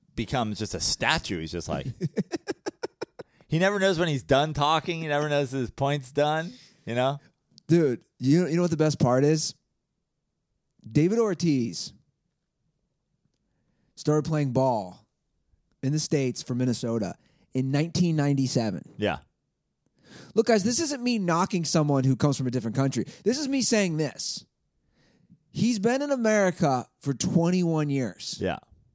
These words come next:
Speaker 2: Take yourself. If you went and you lived in a different country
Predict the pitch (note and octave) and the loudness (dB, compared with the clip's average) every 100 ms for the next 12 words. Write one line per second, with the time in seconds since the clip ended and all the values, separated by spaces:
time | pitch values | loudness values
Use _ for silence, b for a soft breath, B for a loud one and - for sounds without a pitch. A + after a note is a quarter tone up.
0 | _ _ _ _ _ _ _ _ _ _ | _ _ _ _ _ _ _ _ _ _
1 | _ - B3 - C4+ C4 C4+ G3 G#2+ - | _ 0 2 0 -2 0 2 2 0 -8
2 | - - _ _ _ _ - E3+ E3 C#4+ | -18 -20 _ _ _ _ 0 0 0 -4
3 | F#4+ E4 B3 A#3 A#3 B3 A#3+ F#3 E3+ F3 | -2 -2 0 0 2 0 2 4 4 2
4 | F3+ E3 E3+ D#3 B2 | 2 0 0 0 -4